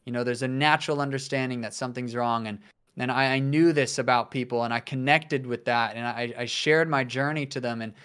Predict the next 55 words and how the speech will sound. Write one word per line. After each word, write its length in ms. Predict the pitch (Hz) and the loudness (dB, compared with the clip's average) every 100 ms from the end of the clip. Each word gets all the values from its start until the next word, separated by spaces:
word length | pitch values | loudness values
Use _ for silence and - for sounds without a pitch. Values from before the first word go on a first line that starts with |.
| - - | -20 -12
and 160 | 120 - | -10 0
people, 560 | 160 180 156 135 - _ _ | 0 4 4 4 0 _ _
people 300 | 147 156 175 | -4 0 0
realized 680 | 131 135 185 185 131 117 104 | 0 2 6 6 6 4 -2
Jesus 420 | 139 170 160 143 | -4 -2 -4 -4
was 320 | 139 170 180 135 | 0 2 0 -2
real. 260 | 123 110 | -2 -2
He 180 | 120 147 | 0 2
is 140 | 185 | 2
the 100 | 147 | 0
truth. 400 | 139 139 120 113 | -4 -2 -4 -4
And 140 | 123 110 - _ - | -8 -10 -14 _ -2
even 260 | 156 175 | -2 0
still 300 | 160 180 170 | -2 2 2
today, 480 | 160 143 143 160 135 | 2 4 6 6 4
I'm, 180 | 113 104 _ _ - | 2 -4 _ _ -12
I'm 100 | 123 | -10
trying 320 | - 147 160 | 0 2 2
to 80 | 160 | 0
expose 420 | 147 - 147 151 135 | -4 0 0 0 -2
the 60 | |
New 200 | 139 151 | -2 2
Age. 220 | 147 127 | 2 2
I, 140 | 120 113 120 | 0 -2 -4
I 40 | |
came 300 | - 151 156 | -4 -4 0
to 140 | 156 | 2
Hungry 400 | 131 165 165 156 | 2 2 0 -2
Gen 260 | 139 151 151 | 0 0 -2
internship, 760 | 156 175 175 151 131 - 120 - - _ - | -4 -6 -4 -4 -4 -2 -2 -2 -16 _ -4
which 180 | 135 139 | -2 0
I 100 | 151 | 0
just 160 | 156 | 0
felt 320 | - 170 139 | 6 8 8
like 260 | 143 123 - _ _ _ | 4 0 -2 _ _ _
I, 120 | 147 | 2
I 160 | 139 151 | 6 6
watched, 320 | 156 175 - | 8 8 8
like, 120 | 175 | 4
a 60 | 147 | 4
couple 380 | 170 190 190 185 | 6 6 6 4
of, 100 | 147 | 6
I 120 | 147 | 6
actually 360 | 165 185 - 196 | 8 6 4 2
found 260 | 190 185 | 4 8
out 100 | 185 | 6
about 140 | 170 156 | 6 4
Hungry 200 | 170 147 | 2 0
Gen 220 | 170 160 | 2 2
through 200 | 139 180 | 4 6
Bob 220 | 156 143 | 8 8
Larson. 400 | 131 156 165 127 | 6 4 4 -2
He 140 | 120 131 | -2 -2
was 160 | 127 | 2
on 340 | 135 139 147 | 4 4 2